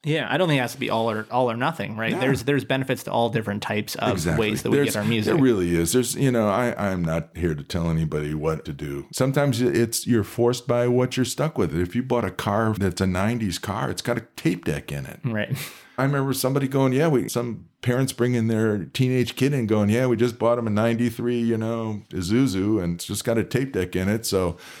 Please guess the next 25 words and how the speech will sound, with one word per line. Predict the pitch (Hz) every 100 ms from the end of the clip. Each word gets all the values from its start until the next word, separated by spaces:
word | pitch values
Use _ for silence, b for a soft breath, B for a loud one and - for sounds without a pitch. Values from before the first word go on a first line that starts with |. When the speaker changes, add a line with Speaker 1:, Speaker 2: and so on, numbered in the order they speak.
| B B B -
Speaker 2:
grab | 95 120
a |
case | 117 - 143 143
and | 101 90 90
fill | 101 123 127
it |
up | 131
with | 127
twenty-four | 113 123 127 123 127
cassettes | 123 110 - 113 -
here, | 113 120
and | 85 85
we'll | 98
help | 110
you, | 113 107
we'll | 107
help | 110 117
you |
pick | 101 127 117
'em | 117
out," | 123 95 -
you | 87
know? | 90 110 117
And | 147
Speaker 1:
Yeah. | 131